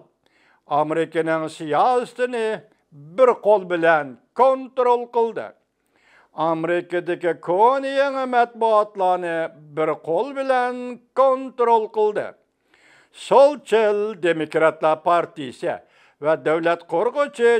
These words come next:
jumhuriyatchilar xalqaralashgan kapitalni siyosiy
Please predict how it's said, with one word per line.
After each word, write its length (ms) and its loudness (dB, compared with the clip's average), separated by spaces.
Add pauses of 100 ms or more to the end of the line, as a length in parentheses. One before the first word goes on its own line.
jumhuriyatchilar 1000 -2 (460)
xalqaralashgan 1200 0 (200)
kapitalni 1040 -2
siyosiy 960 -2